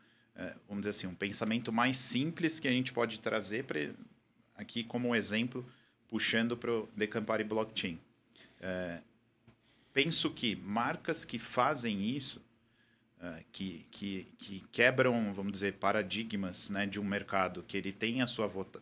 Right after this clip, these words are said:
a volati-, volatilidade, um mercado que, por hora, aparecem notícias negativas e, e complexas, e eu acho que isso gera um desconforto, principalmente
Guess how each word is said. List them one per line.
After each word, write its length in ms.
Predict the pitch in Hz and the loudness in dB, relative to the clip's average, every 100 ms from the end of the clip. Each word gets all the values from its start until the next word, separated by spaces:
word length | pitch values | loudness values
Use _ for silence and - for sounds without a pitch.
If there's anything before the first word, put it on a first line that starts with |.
| - | -10
a 200 | 92 87 | -8 -8
volati-, 540 | 92 92 90 - - 98 - - _ _ _ | -6 -4 -4 -4 -8 -10 -16 -20 _ _ _
volatilidade, 960 | 101 104 92 95 92 85 98 120 120 127 - _ _ - | -2 0 0 -4 -4 -2 0 -2 -4 -10 -14 _ _ -6
um 60 | 107 | 0
mercado 460 | 107 104 117 117 | 0 4 2 2
que, 360 | 113 117 110 92 - _ _ _ _ _ _ _ | -4 -2 0 -2 -12 _ _ _ _ _ _ _
por 160 | - 123 | 2 8
hora, 460 | 120 117 104 87 - - | 8 8 6 0 -8 -6
aparecem 560 | 104 113 110 113 120 120 | -4 2 4 4 2 0
notícias 580 | 113 113 107 - 98 | -2 -4 -6 -6 -4
negativas 1080 | 104 101 101 - 123 131 123 104 101 - - | -4 0 0 0 2 2 2 0 0 -2 -4
e, 280 | 90 78 95 | -6 -14 -12
e 100 | 104 | -10
complexas, 840 | - 110 98 110 113 117 - 101 | -4 -4 -2 4 4 4 0 0
e 20 | 101 | 0
eu 80 | |
acho 160 | 98 - | 0 0
que 100 | 107 | -2
isso 220 | 98 104 | -2 -2
gera 340 | 92 107 117 120 | 0 4 4 2
um 100 | 110 | -2
desconforto, 760 | - 107 101 - 107 107 101 | -4 -6 -6 -2 0 0 -6
principalmente 760 | - 151 160 135 120 113 117 | -6 -4 0 0 0 -2 -4